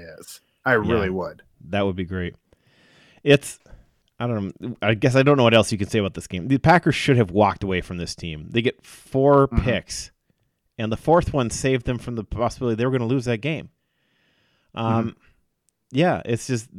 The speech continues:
Speaker 2: it, it's frustrating to watch this much talent. And, and granted, they've had, obviously, they're playing with one of their five starting offensive linemen,
Speaker 1: My God.
Speaker 2: uh,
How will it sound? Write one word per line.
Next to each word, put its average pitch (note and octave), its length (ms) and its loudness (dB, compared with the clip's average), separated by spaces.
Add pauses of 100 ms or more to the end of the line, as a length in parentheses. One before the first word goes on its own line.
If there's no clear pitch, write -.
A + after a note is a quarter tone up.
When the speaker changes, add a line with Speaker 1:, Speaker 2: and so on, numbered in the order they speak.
(120)
Speaker 2:
it, A2+ 200 -2
it's A#2+ 160 -4
frustrating C#3+ 520 -2
to C3 80 0
watch G#2 320 2
this A2+ 180 -6
much G#2 240 -8
talent. G2+ 320 -6
And, A2+ 200 -8
and A2 120 -8
granted, G2 480 -4
they've G2 140 -4
had, F#2+ 260 -8 (720)
obviously, F#2+ 340 -10
they're F#2 120 -8
playing G2+ 400 -4
with F#2+ 160 -8
one G2 300 -4
of G2 100 -8
their F#2+ 300 -2
five G2 720 -2 (140)
starting G2 640 -2 (140)
offensive F2+ 460 -6
linemen, A#2+ 600 0 (640)
Speaker 1:
My F3+ 140 -10
God. D#3 320 -8
Speaker 2:
uh, G2 40 -6